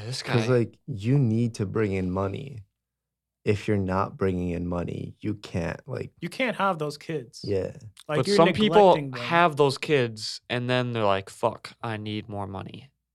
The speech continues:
Speaker 3: Yeah, and then they can't get the money, and then they end up neglecting their kids.
Speaker 1: And then you have government assistance.
Speaker 2: Barely.
Speaker 1: Yeah, I guess it
Speaker 3: And
Speaker 1: depends.
Speaker 3: then, um, a lot of the
Speaker 2: Brother,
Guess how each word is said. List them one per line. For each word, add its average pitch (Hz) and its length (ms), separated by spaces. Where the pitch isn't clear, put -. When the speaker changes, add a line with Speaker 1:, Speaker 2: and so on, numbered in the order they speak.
Speaker 3:
Yeah, 190 240
and 156 100
then 180 140
they 185 100
can't 180 320
get 175 320
the 160 60
money, 147 560
and 156 160
then 156 500
they 160 320
end 156 180
up 147 240
neglecting 151 540
their 131 120
kids. 131 480
Speaker 1:
And 117 140
then 113 220
you 113 160
have 104 640
government - 400
assistance. - 840
Speaker 2:
Barely. 110 800
Speaker 1:
Yeah, - 100
I - 60
guess - 260
it - 60
Speaker 3:
And - 100
Speaker 1:
depends. 196 300
Speaker 3:
then, 196 100
um, 277 240
a 226 40
lot 320 180
of 294 80
the 254 80
Speaker 2:
Brother, 254 160